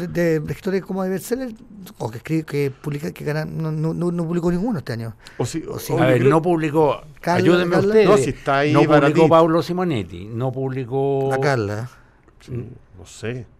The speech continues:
Speaker 2: no estoy tan seguro que no hayan publicado
Speaker 3: La
Speaker 2: la Carla
Speaker 3: Carla,
Speaker 2: Geffel.
Speaker 3: no, no, no tengo claro
Speaker 1: ¿Este año?
Speaker 3: la Carla, no sé.
Speaker 1: Una novela
Speaker 2: Es que,
Speaker 1: juvenil,
Speaker 2: es que
Speaker 1: parece.
Speaker 2: mira, si hubieron bestsellers, pero duraron muy poco.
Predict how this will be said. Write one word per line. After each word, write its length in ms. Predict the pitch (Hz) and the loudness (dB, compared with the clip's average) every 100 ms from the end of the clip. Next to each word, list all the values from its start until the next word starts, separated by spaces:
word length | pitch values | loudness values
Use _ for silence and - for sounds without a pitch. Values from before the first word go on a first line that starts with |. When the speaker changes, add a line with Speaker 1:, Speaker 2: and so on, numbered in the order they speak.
| _ - | _ -20
Speaker 2:
no 80 | |
estoy 180 | 101 110 | -16 -14
tan 160 | - 117 | -12 -12
seguro 340 | - 117 127 131 | -10 -10 -8 -8
que 60 | |
no 40 | 127 | -8
hayan 160 | 127 127 | -8 -10
publicado 640 | 131 120 110 120 120 123 | -10 -10 -10 -8 -8 -8
Speaker 3:
La 220 | 113 107 | -8 -8
Speaker 2:
la 60 | 107 | -6
Carla 300 | 131 131 123 | -4 -2 0
Speaker 3:
Carla, 100 | 151 156 | 0 0
Speaker 2:
Geffel. 200 | - 107 | -2 -6
Speaker 3:
no, 100 | 120 | -6
no, 200 | 120 123 | -4 -6
no 220 | 135 117 113 | -8 -12 -10
tengo 380 | 135 143 143 127 | -10 -10 -14 -12
claro 300 | 120 113 107 | -12 -10 -12
Speaker 1:
¿Este 220 | 107 123 | -8 -4
año? 240 | 143 233 | -2 -2
Speaker 3:
la 100 | 370 | -6
Carla, 320 | 92 90 95 117 170 | -12 -18 -20 -20 -18
no 80 | 127 | -16
sé. 200 | 113 82 - _ - | -14 -16 -20 _ -14
Speaker 1:
Una 220 | 139 123 | -8 -2
novela 140 | 135 135 | 0 2
Speaker 2:
Es 40 | |
que, 20 | |
Speaker 1:
juvenil, 180 | - 143 | 4 4
Speaker 2:
es 60 | 127 | 2
que 0 | |
Speaker 1:
parece. 220 | 113 196 | 2 2
Speaker 2:
mira, 180 | 202 151 | 0 0
si 120 | 131 | -4
hubieron 320 | 123 170 196 | -4 -2 -4
bestsellers, 560 | 196 - - 208 98 - _ | -6 -8 -8 -6 -8 -12 _
pero 160 | 123 117 | -6 -4
duraron 340 | 113 135 151 | -4 -4 -6
muy 200 | 131 135 156 - | -6 -8 -10 -10
poco. 260 | 165 160 | -10 -10